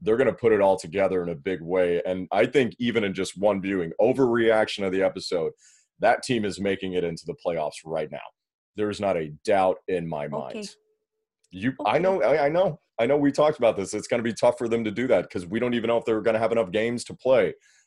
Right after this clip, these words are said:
Speaker 1: But they
Speaker 2: Right.
Speaker 1: looked, they did not play well, and they destroyed a team. That's unbelievable.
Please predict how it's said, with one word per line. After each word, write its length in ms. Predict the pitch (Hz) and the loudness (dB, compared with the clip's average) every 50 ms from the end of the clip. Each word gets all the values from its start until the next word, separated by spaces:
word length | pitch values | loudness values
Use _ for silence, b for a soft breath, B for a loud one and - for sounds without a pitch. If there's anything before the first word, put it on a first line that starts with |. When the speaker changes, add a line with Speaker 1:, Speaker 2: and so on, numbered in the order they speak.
| b _ | b _
Speaker 1:
But 200 | - 110 107 107 | -2 -2 0 0
they 160 | 101 127 139 143 | 2 2 2 4
Speaker 2:
Right. 60 | 135 | 6
Speaker 1:
looked, 300 | 139 151 139 135 - - - - | 6 6 6 6 2 -2 -4 0
they 160 | 131 143 147 | 0 0 2
did 180 | 143 156 160 | 2 0 0
not 300 | 147 143 143 143 - - | 2 2 0 0 -2 -2
play 220 | - - 139 135 127 | 0 2 4 4 4
well, 480 | 113 110 123 131 131 120 95 73 - _ _ _ _ _ _ _ | 4 2 4 4 4 4 4 2 -2 _ _ _ _ _ _ _
and 180 | - 113 110 113 | -4 -4 -2 0
they 120 | 123 135 131 | 0 0 0
destroyed 760 | 107 92 - - - - - - - 131 131 131 127 123 113 | 0 -2 -4 -4 -4 -4 -6 -6 -4 0 2 2 4 4 2
a 80 | 107 - | 0 -2
team. 360 | - - 101 90 73 65 65 _ _ _ _ _ _ _ - | -4 -6 -8 -8 -8 -10 -14 _ _ _ _ _ _ _ -14
That's 340 | 98 113 - 165 - - | -4 -2 -2 -2 0 2
unbelievable. 880 | 156 147 151 147 110 123 107 101 110 113 104 98 87 78 78 60 58 - | 2 2 4 2 2 0 -2 -2 -2 -4 -4 -6 -8 -8 -8 -10 -10 -12